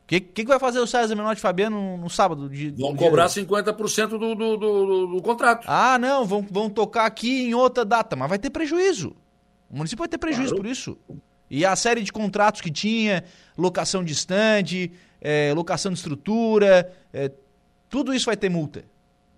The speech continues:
Speaker 1: Tudo isso vai ter multa. E a gente tá falando de Ermo, né? A gente tá falando de Ermo, uma cidade pequena, que estava, obviamente, fazendo um
Speaker 2: Mas
Speaker 1: esforço
Speaker 2: é
Speaker 1: pra fazer a
Speaker 2: exatamente
Speaker 1: festa, né?
Speaker 2: porque é em Ermo que cancelaram a festa. Queria ver se fosse em Criciúma, se o Clésio Savaro ia cancelar a festa. Duvido que ia cancelar a festa.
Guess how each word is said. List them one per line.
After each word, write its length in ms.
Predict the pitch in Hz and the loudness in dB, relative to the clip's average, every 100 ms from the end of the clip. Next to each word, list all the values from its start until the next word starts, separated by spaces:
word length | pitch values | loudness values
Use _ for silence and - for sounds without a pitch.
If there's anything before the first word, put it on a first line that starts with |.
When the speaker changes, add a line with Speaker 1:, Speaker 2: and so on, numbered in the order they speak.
| - - | -20 -8
Speaker 1:
Tudo 180 | 254 247 | -6 -2
isso 100 | 202 | -2
vai 100 | 208 | 0
ter 100 | 196 | 0
multa. 180 | 156 123 | 0 -2
E 40 | |
a 20 | |
gente 120 | 143 131 | -2 -4
tá 80 | |
falando 200 | 117 117 | -4 -4
de 120 | 135 220 | 2 4
Ermo, 240 | 294 156 | 4 2
né? 160 | 160 214 | -4 -8
A 640 | _ _ _ _ _ _ _ | _ _ _ _ _ _ _
gente 60 | - | -14
tá 40 | |
falando 160 | 107 113 | -8 0
de 80 | 143 | 4
Ermo, 260 | 165 233 | 4 2
uma 160 | 247 131 | -2 -4
cidade 280 | - 101 101 | -4 -8 -8
pequena, 640 | 160 202 202 202 190 180 - _ _ _ | -6 0 4 4 2 0 -4 _ _ _
que 140 | - - _ | -16 -16 _
estava, 380 | 151 - 160 214 | -6 -2 0 4
obviamente, 480 | 156 160 151 147 165 | 4 4 2 -2 0
fazendo 240 | 160 170 | 0 2
um 60 | 190 | 4
Speaker 2:
Mas 140 | 196 | 4
Speaker 1:
esforço 280 | 196 185 202 | 6 8 8
Speaker 2:
é 40 | |
Speaker 1:
pra 80 | 220 254 | 8 6
fazer 0 | |
a 20 | 226 277 | 6 6
Speaker 2:
exatamente 180 | 202 381 | 6 4
Speaker 1:
festa, 160 | 339 | 2
né? 60 | 180 | 0
Speaker 2:
porque 140 | 180 | 2
é 80 | 196 | 2
em 160 | 196 196 | 4 8
Ermo 240 | 226 233 | 8 8
que 120 | 226 | 2
cancelaram 460 | 233 233 220 220 220 | 0 0 2 2 2
a 40 | |
festa. 460 | 220 247 226 - - _ - | 2 2 2 -4 -10 _ -2
Queria 280 | 180 220 | 4 6
ver 160 | 196 240 | 8 6
se 100 | 208 | 6
fosse 260 | 240 233 226 | 4 4 2
em 40 | |
Criciúma, 480 | 226 220 - 240 185 | -2 -2 0 0 0
se 100 | 185 | 0
o 60 | |
Clésio 260 | - 208 147 | 2 2 4
Savaro 300 | 190 190 196 | 4 4 2
ia 40 | |
cancelar 300 | 185 180 175 | 0 -2 -2
a 40 | 170 | 0
festa. 340 | 190 165 - _ _ _ _ _ _ _ _ _ - | 0 -2 -6 _ _ _ _ _ _ _ _ _ -6
Duvido 580 | 147 311 226 233 269 180 | 4 4 6 6 6 4
que 100 | 196 | -2
ia 60 | |
cancelar 340 | 175 165 165 160 | -2 -2 -2 -2
a 40 | |
festa. 300 | 143 143 - | 0 -2 -4